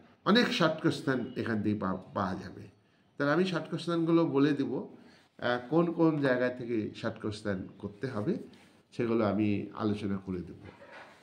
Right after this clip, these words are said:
খুবই, আহ, মানে, আহ, সহজ আসবে, হবে কোশ্চেন, কোনো চিন্তা নেই। আমি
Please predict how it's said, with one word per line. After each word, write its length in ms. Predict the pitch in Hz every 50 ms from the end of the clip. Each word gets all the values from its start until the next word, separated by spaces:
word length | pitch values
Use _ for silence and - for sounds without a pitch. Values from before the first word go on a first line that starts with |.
| - - - _ _
খুবই, 440 | - 147 151 170 170 170 170 170 -
আহ, 340 | 139 139 135 131 127 127 127
মানে, 360 | 127 127 127 127 127 123 120
আহ, 300 | 117 82 90 113 110 107
সহজ 520 | 107 107 - 101 107 104 110 123 - - 95
আসবে, 360 | 101 104 98 92 90 98 101
হবে 340 | - 98 95 90 101 95 95 - - - - - - -
কোশ্চেন, 420 | 95 98 - - - 113 135 180 214 - - -
কোনো 160 | - 120 123
চিন্তা 400 | 123 - 131 123 120 - 135 139
নেই। 200 | 139 143 151 185 - - - - - - - _ _ _
আমি 560 | - 110 113 113 113 110 107 104 104 104 101